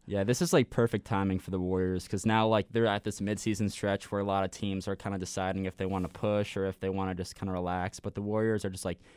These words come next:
"Let's get our fit down. Let's get Klay integrated back into the system so that we can be ready come April, come May, and be ready to make a run."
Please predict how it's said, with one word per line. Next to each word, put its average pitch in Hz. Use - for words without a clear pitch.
"Let's 120
get 135
our 107
fit -
down. 101
Let's 101
get -
Klay 101
integrated 98
back 95
into 98
the 90
system 98
so -
that 92
we 92
can 92
be 95
ready 98
come 92
April, 92
come 92
May, 87
and 98
be 98
ready 95
to 90
make 90
a 95
run." 92